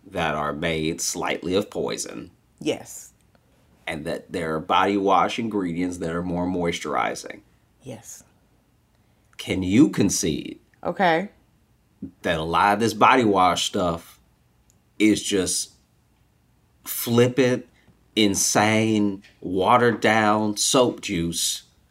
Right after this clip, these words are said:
Speaker 1: that they're trying to appeal to the masses with
Speaker 2: Wow.
Speaker 1: by making it green and blue.
Speaker 2: No.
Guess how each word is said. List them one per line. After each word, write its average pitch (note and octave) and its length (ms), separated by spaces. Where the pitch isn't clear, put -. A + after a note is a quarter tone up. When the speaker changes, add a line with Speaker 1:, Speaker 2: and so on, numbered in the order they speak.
Speaker 1:
that G#2 160
they're G2+ 120
trying G#2 360
to G2+ 120
appeal B2+ 440
to C#3 100
the B2 100
masses B2 480
with D#2+ 480
Speaker 2:
Wow. C3+ 160
Speaker 1:
by G2 200
making G2 340
it F2+ 120
green F#2 520
and F2+ 220
blue. F2 380
Speaker 2:
No. C4+ 440